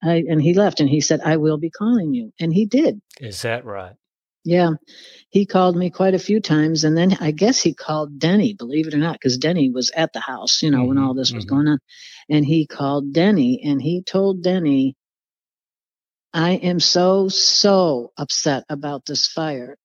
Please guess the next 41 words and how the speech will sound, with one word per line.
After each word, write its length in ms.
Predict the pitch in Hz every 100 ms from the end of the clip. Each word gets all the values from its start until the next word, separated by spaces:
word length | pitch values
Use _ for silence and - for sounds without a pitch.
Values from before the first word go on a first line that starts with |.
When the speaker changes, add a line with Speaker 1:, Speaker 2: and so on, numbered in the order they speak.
| -
Speaker 1:
And 360 | 156 151 151 -
I, 220 | 160 151 - _ _ _ _ -
I'm 140 | 160 151
gonna 180 | 156 143
call 360 | - 180 170
you, 180 | 175 190
sir, 460 | - - 165 165 151
to 120 | -
see 340 | - - 190 175
if 180 | - 165
you 280 | 175 175 -
can 400 | - 151 151 147 _ _ _ _ -
agree 420 | 160 139 180 190
with 280 | 156 123 120
me." 280 | 120 117 139
But 100 | 147
he 180 | - 170
said 280 | - 151 143
that 240 | 160 170 _ 151
that 200 | 165 180
house 300 | 170 185 180
should 260 | - 156 135
never 240 | 160 156
have 160 | 143 127
caught 280 | - 151 143
on 140 | 135 127
fire. 340 | 143 143 131
It 100 | 160
caught 220 | - 165
on 140 | 151 135
fire 400 | - 160 151 139
because 360 | 135 127 131
the 60 | 135
jacuzzi 600 | 127 127 - 208 170 143
heated 560 | - 202 185 131 127 127
with 160 | 127
no 180 | 147 165
water 540 | 147 151 156 160 143 123
in 120 | 110
it. 160 | - - _
Speaker 2:
Mm. 560 | 135 123 123 120 113